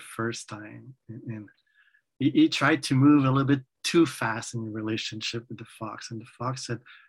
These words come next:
"Well, you have to know me before." He said, "How, how can I know you?" He said, "You have to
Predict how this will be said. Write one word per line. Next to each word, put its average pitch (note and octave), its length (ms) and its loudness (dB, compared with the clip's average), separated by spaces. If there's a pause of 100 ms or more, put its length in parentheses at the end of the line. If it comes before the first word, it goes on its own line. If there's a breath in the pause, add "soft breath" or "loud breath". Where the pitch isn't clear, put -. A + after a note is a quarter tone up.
(220 loud breath)
"Well, B2+ 300 0 (400)
you C#3+ 140 2
have F3+ 240 0
to C3+ 80 -2
know B2+ 380 2
me G2 180 -6 (960)
before." A2 420 -8
He G#2+ 80 -12
said, B2+ 180 -8 (280)
"How, F3+ 240 -8 (100)
how E3 160 -6
can D#3+ 140 -2
I D3+ 100 0
know D3 340 0
you?" G2 200 -8 (1120)
He - 40 -20
said, B2+ 180 -2
"You C3 100 2
have C3 240 2
to C3+ 160 -4